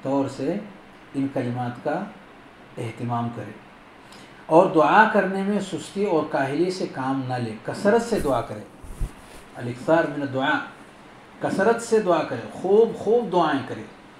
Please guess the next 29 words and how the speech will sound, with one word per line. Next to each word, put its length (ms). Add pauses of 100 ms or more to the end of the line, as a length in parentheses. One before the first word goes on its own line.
(120)
खूब 500
जम 240
कर 180
दुआएं 380
करे 260
और 300
ज़्यादा 400
से 140
ज़्यादा 300
दुआएं 320
करे। 1160
जितना 540 (420)
मांग 440
सकता 380
है, 280 (720)
किसी 320
और 300
से 140
तो 140
नहीं, 380 (480)
पर 120
रब्बे 340
करीम 340
से 180
मांगने 400
में 260
कर, 220 (180)
ज़र्रा 280
बराबर 480